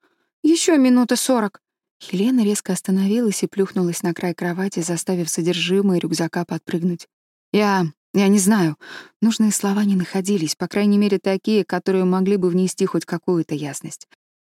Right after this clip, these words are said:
«Понимаешь, Макс, что-то изменилось. Сама не знаю, как объяснить. Тебе, себе, остальным». «Это как-то связано с Робертом?» О, Роберт. Её Роберт.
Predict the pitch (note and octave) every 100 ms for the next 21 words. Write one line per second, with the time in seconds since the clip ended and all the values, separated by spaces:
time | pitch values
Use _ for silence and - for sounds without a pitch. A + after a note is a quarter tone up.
0 | - F#3 A#3 B3+ - G3+ F3 - - -
1 | - - C4 C4 A3+ C4 C4+ C4+ E3+ D#3
2 | - _ _ - F4+ G4 D#4+ A3 C#4+ B3+
3 | F3+ G#3 A3+ G#3 C4 D4+ C#4 F3+ - -
4 | - _ A#3 G3 C4 C#4 F#3+ E3+ - -
5 | E3+ A#3 C4 F#3+ F3+ - - B3 B3+ A#3+
6 | C4 G#3 - _ _ _ _ _ - B3
7 | - C4 C#4+ - C#4+ - D4 C#4+ C#4+ D4
8 | D#4 F4 D4+ B3 F#3 E3+ - _ _ _
9 | - D#3+ F3+ F#3+ G3 D#3+ D3+ D#3 D3+ D3+
10 | - - _ _ F3+ F#3 F3+ E3+ E3+ F#3+
11 | F3+ E3 E3+ C#3+ - C#3+